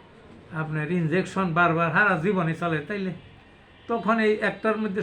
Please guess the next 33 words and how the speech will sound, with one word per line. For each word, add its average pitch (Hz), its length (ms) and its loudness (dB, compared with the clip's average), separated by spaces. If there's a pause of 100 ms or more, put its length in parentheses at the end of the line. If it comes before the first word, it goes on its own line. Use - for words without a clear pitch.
শুধু 196 240 -4
বৈশা 190 300 0
না 190 140 0
থেকে 175 180 -4 (280)
হোমিওপ্যাথির 185 540 -4 (200)
আশ্রয় 180 340 -6
নিতে 165 240 -6
পারেন। 147 220 -8 (1000)
হারবালে 185 500 2
কি 190 180 -4
কয়, 170 200 0 (1040)
ওই 165 100 2 (340)
সেটা 165 260 0 (240)
আপনার 170 240 -2 (100)
হামদর্দে 175 540 0
কি 175 140 -8
কয়, 170 200 -4
সেটাই 185 380 -4
করতে 165 240 -6
পারেন। 151 200 -4 (120)
কবিরাজরা 170 520 -2 (100)
কি 175 140 -8
কয়, 165 200 -6
করতে 175 280 -8
পারেন। 139 200 -10 (500)
করলে 196 240 -4 (100)
এক 190 140 -6
জায়গায় 175 300 0
না 202 40 0 (100)
এক 175 120 -8
জায়গায় 170 260 -4 (180)
সমাধান 240 420 -2
পাইবেন। 117 300 -10